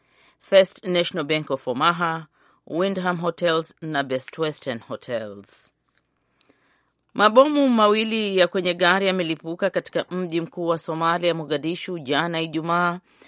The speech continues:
na kuua takriban watu thelathini na nane, kwa mujibu wa vyanzo vya serikali nchini humo. Dokta Abdul Kadir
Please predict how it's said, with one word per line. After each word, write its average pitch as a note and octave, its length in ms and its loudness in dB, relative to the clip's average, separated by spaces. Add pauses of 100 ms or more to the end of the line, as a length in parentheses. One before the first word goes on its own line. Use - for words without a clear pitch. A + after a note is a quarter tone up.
(240)
na F#3 180 4
kuua F#3+ 280 4
takriban F3+ 560 0
watu E3+ 380 2
thelathini E3 520 -4
na D#3+ 100 0
nane, E3+ 320 0
kwa F#3+ 160 -4
mujibu E3 400 -2
wa D#3 80 2
vyanzo C#3 500 -4
vya C3 260 -4
serikali A#2+ 680 -6
nchini C#3 280 -10
humo. D#3 640 -4 (720)
Dokta - 460 -2
Abdul E3+ 400 2
Kadir F3+ 500 0